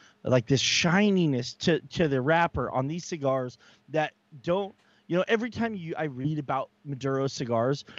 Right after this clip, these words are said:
you know, you always hear about the oily sheen. And so often, I don't really find that to be the case. I,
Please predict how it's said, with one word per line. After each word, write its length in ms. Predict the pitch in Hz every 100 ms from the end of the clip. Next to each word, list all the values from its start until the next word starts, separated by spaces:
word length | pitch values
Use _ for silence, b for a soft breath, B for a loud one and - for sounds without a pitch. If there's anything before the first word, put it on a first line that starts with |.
| B -
you 100 | 147
know, 60 |
you 140 | 147 -
always 320 | 175 180 170
hear 300 | - 160 165
about 260 | 143 139 -
the 80 | 151
oily 460 | 127 143 147 156 135
sheen. 520 | - - 131 139 156 - B B 190
And 120 | 175
so 240 | 226 214
often, 480 | 175 180 - 185 160 -
I 60 |
don't 140 | 233 254
really 160 | 226
find 360 | 180 170 165 170
that 160 | 143 -
to 100 | 147
be 160 | 147
the 80 | 131
case. 440 | - 143 117 - -
I, 200 | 120